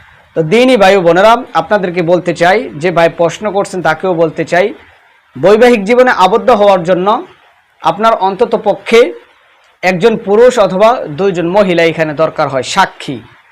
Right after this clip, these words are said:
এখানে যেহেতু আপনার একজন মহিলা ছিল, পাত্রীসহ একজন মহিলা ছিল এবং বৈবাহিক জীবনে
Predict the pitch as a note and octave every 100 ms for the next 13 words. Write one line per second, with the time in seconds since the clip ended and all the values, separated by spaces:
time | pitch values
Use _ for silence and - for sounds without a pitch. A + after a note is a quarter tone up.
0 | _ _ D#3+ G#3 A#3+ C4 A3 A#3+ A#3 A#3
1 | G#3+ A3+ G3 A3 - _ _ _ _ _
2 | A3 G3+ F#3 C#4+ C4+ A#3+ A3 G3+ G3+ F#3
3 | A#3 D#4+ - - - F#3+ G#3+ A#3+ A#3 G#3
4 | G3 F#3+ G3+ B3 G#3 F#3+ F3+ F3 F3+ A#3
5 | D4 - _ _ - D#3+ A3 F3 G#3 G#3+
6 | G#3+ F3+ G#3+ A3+